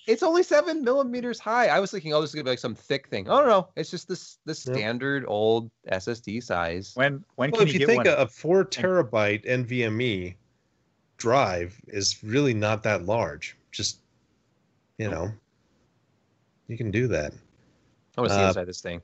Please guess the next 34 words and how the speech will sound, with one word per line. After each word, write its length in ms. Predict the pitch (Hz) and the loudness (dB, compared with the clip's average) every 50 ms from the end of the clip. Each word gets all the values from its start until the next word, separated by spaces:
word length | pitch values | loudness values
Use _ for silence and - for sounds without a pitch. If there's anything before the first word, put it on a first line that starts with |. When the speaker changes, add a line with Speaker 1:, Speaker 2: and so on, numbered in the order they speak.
| _ _ _ _ _ _ | _ _ _ _ _ _
Speaker 3:
Yeah, 180 | - 131 147 - - | 0 0 0 4 4
Speaker 2:
Yeah. 200 | 127 127 131 120 | 4 4 4 4
Speaker 3:
exact-, 240 | 104 113 110 - - _ - | 2 0 -2 -4 -8 _ -12
Speaker 2:
S-, 100 | - - _ | -12 -10 _
Speaker 3:
yeah, 160 | 131 120 101 - _ | -6 -6 -6 -8 _
take 200 | - - 143 160 | -4 0 2 2
it 80 | 214 220 | 2 2
apart. 120 | 190 185 | 0 0
Speaker 2:
speaking 120 | 139 123 113 | -2 0 0
also, 580 | 117 165 208 - - - 107 92 90 101 113 - _ | 0 0 -2 -2 -2 -4 -2 -2 -2 -6 -8 -8 _
we 160 | 113 113 113 | -6 -4 -2
have, 140 | 113 107 110 | -2 -2 -2
we 140 | 117 113 113 | -2 -2 -2
also 220 | 113 110 - - | -2 -2 -2 0
had 220 | 117 110 104 101 - | 0 0 0 -2 -8
two 580 | - - 127 123 123 123 131 135 139 135 131 - - _ _ - - | -8 -8 -6 -4 -4 -4 -4 -4 -4 -6 -8 -10 -14 _ _ -6 -2
other 420 | - 170 196 214 139 87 78 - - _ _ _ _ _ _ _ _ _ - | -2 2 4 4 4 4 2 -2 -10 _ _ _ _ _ _ _ _ _ -2
P 180 | 123 117 101 | -2 0 0
C 160 | - - 113 | 0 2 2
Ie 200 | 101 98 98 98 | 2 2 2 0
four 220 | 92 - - 98 90 | -4 -4 -6 -6 -6
point 240 | - 104 95 90 87 | -2 -2 -2 -2 -2
oh 140 | 85 82 | -2 -4
announcements. 560 | 80 80 78 78 76 - - - - - - - _ _ _ _ _ _ - | -4 -4 -6 -6 -8 -8 -12 -8 -8 -8 -10 -10 _ _ _ _ _ _ -12
Speaker 1:
Oh, 160 | - 95 92 | -8 -6 -2
yes. 580 | 98 104 110 113 110 - - - - - - - _ _ _ _ _ _ _ _ _ _ | 0 2 2 0 0 -2 -8 -12 -14 -16 -18 -20 _ _ _ _ _ _ _ _ _ _
Speaker 2:
Yeah, 180 | 131 117 117 123 | 0 2 2 4
one 220 | 113 107 110 117 | 4 4 2 2
from 160 | - - 113 107 | 2 -2 -2 -2
Samsung 760 | - - 117 110 110 117 120 - - 131 127 147 185 202 | 0 2 2 2 2 2 2 0 0 2 2 2 2 2
and 160 | 180 117 104 101 | 0 0 0 0
one 160 | 107 113 120 | 0 0 -2
from, 400 | 120 - 139 131 131 131 131 131 | -2 -2 0 0 0 2 2 2
uh, 380 | 131 131 131 131 131 135 131 | 4 4 4 4 2 0 -2